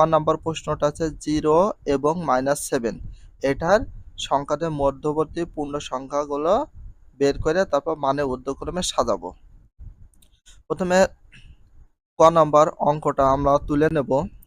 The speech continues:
নেয়ার পরে সর্বপ্রথম একটা কাজ করি, এখানে সর্বপ্রথম আমরা একটা সংখ্যা রেখে আঁকিয়ে তোমাদেরকে বুঝিয়ে দিই। প্রথমে দুই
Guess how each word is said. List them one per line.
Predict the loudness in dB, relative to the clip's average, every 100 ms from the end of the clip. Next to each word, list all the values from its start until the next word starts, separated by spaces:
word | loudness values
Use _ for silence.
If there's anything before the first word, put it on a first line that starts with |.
| -14 -6
নেয়ার | 2 4 4 4
পরে | 4 2 -2
সর্বপ্রথম | 4 4 4 -2 -2 -2 -4 -4 -12 -20 -12 -10
একটা | -6 -6 4
কাজ | 4 4 -2
করি, | -2 -2 -6 _ _ _ -20 -14 -14 -16 _ -6
এখানে | -2 -2 0 0 -2 -4 0
সর্বপ্রথম | 2 2 0 0 0 0 0
আমরা | 2 2 0 -4 _ -10 -6
একটা | -4 -4 -6
সংখ্যা | -4 -4 -2 -2
রেখে | -2 -2 -4 -4
আঁকিয়ে | -6 -4 -2 -2
তোমাদেরকে | -2 -2 -2 -4 -6
বুঝিয়ে | -6 -6 -6 -6
দিই। | -12 -16 _ -20 -20 -16 -6
প্রথমে | -4 -2 -2 0 -2 -4
দুই | -6